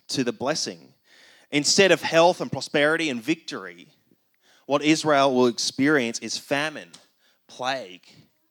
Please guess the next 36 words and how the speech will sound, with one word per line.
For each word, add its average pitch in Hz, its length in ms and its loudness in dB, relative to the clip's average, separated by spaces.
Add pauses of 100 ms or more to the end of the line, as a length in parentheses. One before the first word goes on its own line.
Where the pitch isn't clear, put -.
(340)
and 107 140 -16
defeat. - 640 -10 (2000)
And 135 100 0
this 156 120 0
is, 160 140 -8 (200)
this, 151 220 -4
in 151 160 -4
the 147 100 0
first - 640 2
section, 156 480 0
which 135 180 -2
is 117 140 -8
through 147 300 0
to 123 340 -4 (240)
forty-six, 147 680 -2
is 127 240 -14 (120)
this, 131 200 -10
this 135 200 -10
reoccur-, 151 560 -2
these 131 180 -10
thir-, 160 280 4
three 165 320 -4
things 135 480 -6 (240)
mentioned 135 380 -4
again 147 380 -2
and 127 120 -8
again 135 320 -6
and 123 80 -10
again, 120 240 -8
unpacked 131 560 -2
in 131 100 -2
different 123 300 -6
ways, 120 240 -4
and 123 80 -4
again 143 220 2
in 120 100 -2